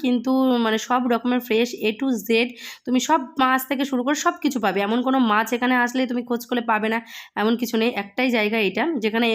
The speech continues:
জিরে থেকে হিরে সবই পাওয়া যায়। তো এখানে এসে দেখো পছন্দ হয়ে গেল ইলিশ,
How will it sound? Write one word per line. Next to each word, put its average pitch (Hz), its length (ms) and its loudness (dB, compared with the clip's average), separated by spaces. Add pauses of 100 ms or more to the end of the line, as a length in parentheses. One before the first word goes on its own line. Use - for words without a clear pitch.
(160)
জিরে 220 260 0
থেকে 233 180 -2
হিরে 240 240 2
সবই 208 240 0
পাওয়া 180 220 -2
যায়। 175 160 -8 (480)
তো - 60 -2
এখানে 269 260 2
এসে 285 120 2
দেখো 233 260 0 (100)
পছন্দ 233 320 0
হয়ে 254 160 2
গেল 254 140 2
ইলিশ, 233 400 0